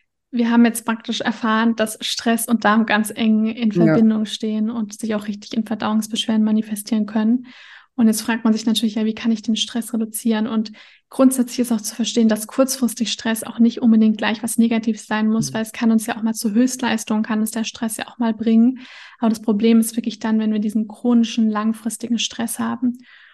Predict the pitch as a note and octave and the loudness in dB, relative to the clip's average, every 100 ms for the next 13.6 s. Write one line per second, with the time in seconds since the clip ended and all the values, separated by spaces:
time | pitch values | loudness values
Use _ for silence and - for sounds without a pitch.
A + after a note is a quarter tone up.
0 | _ _ _ - A3+ G#3+ G#3 - - A3+ | _ _ _ 0 4 4 0 -8 0 2
1 | A3+ A3 A3 A3 A3 G#3+ - A3+ - A3 | 4 4 4 4 0 -6 -6 -8 -4 -2
2 | G#3 G#3+ - - B3 A#3+ A#3+ A3 G#3+ - | -2 -6 -12 -2 2 4 4 4 2 -4
3 | A#3 - A#3+ - A3+ - A3 A3 G#3+ A3 | -10 -4 -4 -2 -4 -2 0 0 -2 -6
4 | A3 - - A3+ A3+ A3+ G#3+ A3 A#3+ A3 | -6 -10 -6 0 2 2 0 0 2 4
5 | A3 A3 A3 A3 A3 _ _ - A#3+ - | 2 2 2 0 -6 _ _ -6 -6 -2
6 | A3+ - - A3 G#3+ A3+ A3 A3 A3 - | -6 -4 -6 -4 -4 -2 0 -2 -4 -8
7 | - A3 A3+ A3 G#3+ A3 A3 A3+ - A#3 | -2 0 2 2 2 -2 -4 -8 -4 0
8 | A3 - - A3+ G#3 G#3+ A3+ A3 - - | 0 -4 -8 -8 -8 -6 -6 -6 -6 -6
9 | A3+ - A3 A3 - A3 A#3 - _ _ | -4 -2 -2 -4 -4 -4 -4 -6 _ _
10 | _ _ - - _ - A3 A3 B3 A#3+ | _ _ -20 -20 _ 4 4 6 8 8
11 | A#3 A3+ A3 - - A3 A#3 A#3 A3+ A3+ | 8 6 6 2 -2 0 2 4 4 2
12 | A#3+ A3+ G#3+ A3 A#3 A#3+ A3+ G#3+ G#3 A3+ | 2 0 2 2 0 0 -2 -4 -4 -4
13 | B3 A#3+ G#3 A3 A#3+ | -4 -4 -4 -4 -8